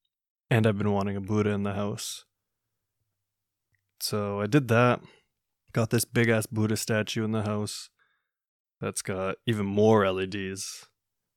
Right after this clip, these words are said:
than the other one. And I love it. Turn it on at night, splashing around the plants, and I just sit here and read. It's a, <laughs> it's a different world than,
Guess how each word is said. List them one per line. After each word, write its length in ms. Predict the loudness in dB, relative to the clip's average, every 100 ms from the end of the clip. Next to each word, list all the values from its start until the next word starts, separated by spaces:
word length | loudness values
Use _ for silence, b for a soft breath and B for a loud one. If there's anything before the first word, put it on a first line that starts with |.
| -4
than 200 | -2 0
the 120 | 0
other 220 | 0 0
one. 300 | -2 -6 -10 _ _ _ _ _ _ _ _ _ _ _ _ _ _ _ _ _ _ _
And 200 | 8 10
I 20 |
love 300 | 8 6 8
it. 160 | 6 6 B B B B B B _ _ _ _ _ _ 2
Turn 160 | 4
it 100 | 4
on 160 | 4 4
at 120 | 2
night, 500 | 2 4 4 4 0 b b b b b _ _ _ _ _ _ _ _ _
splashing 640 | -14 -6 0 2 2 0
around 240 | 0 0
the 80 | -2
plants, 560 | 0 0 2 0 -2 -4
and 80 | -6
I 40 |
just 220 | -4 -4
sit 200 | -2 -2
here 180 | 0 0
and 100 | 0
read. 360 | 0 2 2 -2 _ _ _ _ -6
It's 120 | 0
a, 60 |
<laughs> 140 | 4 8
it's 140 | 8 6
a 60 |
different 420 | 6 6 8 4
world 480 | 6 6 6 4 2
than, 480 | 4 6 6 2 -10